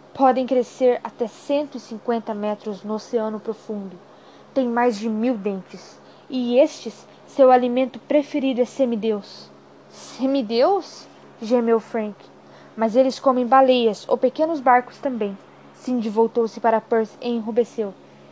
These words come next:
"Desculpe, sou tão nerd em relação a monstros. Tenho certeza de que você já sabe de tudo isso, já que é filho de Poseidon." Os ouvidos de Percy zumbiam como campainhas de alarme.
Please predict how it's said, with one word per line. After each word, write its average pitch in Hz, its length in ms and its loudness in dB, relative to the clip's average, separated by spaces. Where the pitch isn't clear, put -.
"Desculpe, 214 800 -4
sou 262 280 2
tão 302 360 0
nerd 262 440 2
em 240 60 -6
relação 233 400 0
a 226 60 0
monstros. 226 680 -6
Tenho 254 180 2
certeza 294 500 2
de 233 60 -12
que - 80 -14
você 240 260 -6
já 233 160 0
sabe 226 320 0
de 208 120 -12
tudo 262 240 -4
isso, 214 300 -8
já 233 200 2
que 262 100 0
é 240 40 0
filho 226 280 -8
de 208 80 -12
Poseidon." 220 460 -8
Os 269 160 -4
ouvidos 311 460 4
de 302 100 -2
Percy 254 380 2
zumbiam 233 640 -4
como 233 320 -2
campainhas 240 600 0
de 226 80 0
alarme. 196 460 0